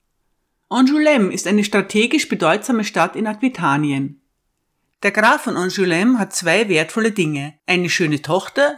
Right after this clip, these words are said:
die seine einzige Erbin ist, und einen Anspruch auf die Grafschaft La Marche. Leider hat sein Nachbar, Hugh de Lusignan, die Wirren nach König Richards Tod ausgenutzt und sich La Marche gesichert.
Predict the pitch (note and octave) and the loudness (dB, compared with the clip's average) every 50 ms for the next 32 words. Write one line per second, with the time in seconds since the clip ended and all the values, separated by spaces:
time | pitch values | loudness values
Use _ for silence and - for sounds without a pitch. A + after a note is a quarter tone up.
0 | - - F#3+ - - F3 E3 F3 - D#3 D3+ D3+ - - - - D3 - C3 D3 | -8 -10 -6 -4 -2 0 0 0 0 0 0 0 -2 -4 -2 -2 -2 -2 0 0
1 | F3 F#3+ B3 A#3+ - - C4 B3+ - - - _ _ - D4+ E4 E4+ D#4+ C#4+ C#4+ | 0 0 0 0 0 -2 -2 -4 -4 -10 -12 _ _ 0 0 0 2 2 2 2
2 | C4 - E3 F3 G3+ G#3 - - A#3 A#3 - - E3 - - D#3+ - C#3 B2+ C#3 | 2 2 2 0 0 -2 -4 -2 -2 -2 -2 -4 -6 -6 -6 -6 -4 -2 0 -2
3 | D3+ - - - G#3 G3 - - A3+ G#3+ G3 F3 D3 C3+ C3 C3+ C#3 - - - | -2 -2 -4 -4 -4 -4 -2 -2 -2 -2 0 0 0 0 -2 -4 -6 -10 -14 -16
4 | - _ _ _ _ _ _ _ _ _ _ _ _ _ _ _ _ _ - - | -18 _ _ _ _ _ _ _ _ _ _ _ _ _ _ _ _ _ -4 0
5 | F3+ G3 A3+ B3+ B3 B3 B3 - B3+ B3 A#3+ B3+ D4 C#4+ - - - F3+ E3 D#3 | 2 2 4 4 2 0 0 -2 0 2 2 2 2 0 -2 -4 0 0 2 2
6 | - - - - - B3 C4+ D4 C#4+ B3+ C4 B3+ B3+ - B3+ A#3 A#3 B3 C4 A#3+ | 0 -4 -6 -2 0 2 2 4 2 2 2 0 0 2 2 2 4 4 4 2
7 | F#3 D3+ D3+ E3 - - - F#3+ E3 F#3+ A3+ C4 D4+ D4+ C#4 A#3+ G#3+ G#3 - - | 2 0 -2 -6 -10 -8 -8 -4 0 2 2 2 4 4 2 2 0 -2 0 0
8 | A3 G3+ G3 G3+ A#3+ B3+ - C4+ - - - - G3+ F#3+ - - D3 F#3 - - | 2 2 4 2 2 0 0 -2 -4 -4 -2 -2 -2 0 2 2 0 0 0 0
9 | - B3+ B3+ C4+ C4 - - - - - A#3 A#3 - D4 B3+ C4+ A#3+ G#3 G3+ E3+ | 2 2 2 2 0 -4 -8 -8 -6 -2 -2 -2 0 -2 -2 0 2 2 4 2
10 | E3+ F3+ G3+ - - - A3 G#3 - F#3 D#3+ - - D3+ C#3+ D3 - | 2 0 0 -4 -4 -4 -4 -2 -2 -4 -4 -4 -4 -6 -6 -6 -10